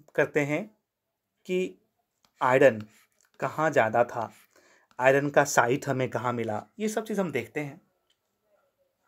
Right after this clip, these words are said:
वैसे तो ये आयरन कब से शुरू हुआ, सबसे पहला शुरुआत, वो बहुत ही डिबेटेबल इशू है।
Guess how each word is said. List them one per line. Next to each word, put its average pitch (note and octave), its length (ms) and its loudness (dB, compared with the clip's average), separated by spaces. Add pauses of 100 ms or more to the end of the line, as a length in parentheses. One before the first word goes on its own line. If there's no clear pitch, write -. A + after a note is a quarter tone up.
(1300)
वैसे F#3 280 8
तो C4+ 160 2
ये A#3+ 160 4
आयरन G#3 380 6
कब F#3+ 180 2
से C4 220 -2
शुरू G3 320 2
हुआ, F3 380 6 (600)
सबसे - 340 2
पहला G#3 400 4
शुरुआत, D#3 600 4
वो G#3+ 120 4
बहुत F3+ 320 0
ही A3+ 60 0
डिबेटेबल C#3+ 560 0
इशू D3 240 -4
है। A#2 220 -14